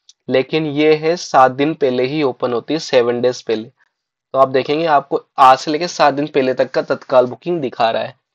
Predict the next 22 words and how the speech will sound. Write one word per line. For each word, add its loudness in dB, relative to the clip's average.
तो 2
इसमें 0
ये -2
है, -4
इसमें -8
चार्जेस 2
आपको 2
जो 0
है -2
इलेवन 6
थाउजेंड 0
जिप्सी -2
के -2
अलावा -2
एक्स्ट्रा -2
पेमेंट -2
करना -6
पड़ता -6
है, -12
तब 2
जाके 0
आपकी -4